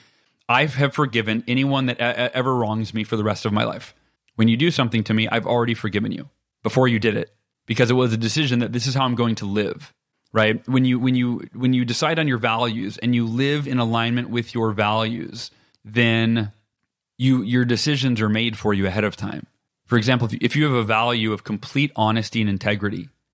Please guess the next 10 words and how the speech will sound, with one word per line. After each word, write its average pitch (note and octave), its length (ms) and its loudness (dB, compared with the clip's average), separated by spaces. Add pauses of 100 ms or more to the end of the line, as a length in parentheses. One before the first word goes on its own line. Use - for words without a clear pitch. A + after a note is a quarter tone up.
(120)
then A2 460 2 (240)
your A#2+ 260 2
decision A#2 800 0 (380)
to B2+ 220 2
always B2+ 440 2
tell B2 220 0
the A2 100 -2
truth, - 640 -4 (380)
to C3 180 2
always B2 580 2